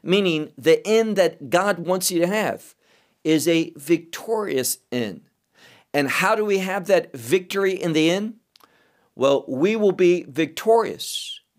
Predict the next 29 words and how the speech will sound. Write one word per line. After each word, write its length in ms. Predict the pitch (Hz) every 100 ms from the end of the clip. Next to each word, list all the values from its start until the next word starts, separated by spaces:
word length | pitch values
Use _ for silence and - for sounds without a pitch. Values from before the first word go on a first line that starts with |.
| -
because 420 | 143 131 135 135
of 120 | 135
our 140 | 139 147
faith. 580 | - - 156 - - _ _ - - -
And 160 | 175
our 120 | 160 151
faith 500 | - 185 202 185 -
brings 340 | 165 175 151
about 300 | 160 147 147
a 180 | 127 123
change 760 | - - 143 156 190 190 - -
in 100 | 143
a 120 | 131
person's 520 | - 160 165 165 156
life 440 | 143 151 190 - _ _ - -
where 360 | - 127 170 190
they, 440 | 175 160 170 214
and 180 | - 143
we'll 100 | 139
see 300 | 139 - 202
this 280 | 208 214 -
in 200 | - 180
this 180 | 185 -
psalm, 460 | 233 220 127 98 _ _ _ -
where 320 | 120 170 214
they 160 | 196 208
become 540 | 208 - - 170 160
committed 680 | - 180 165 202 226 220 196
to 500 | - 147 104 95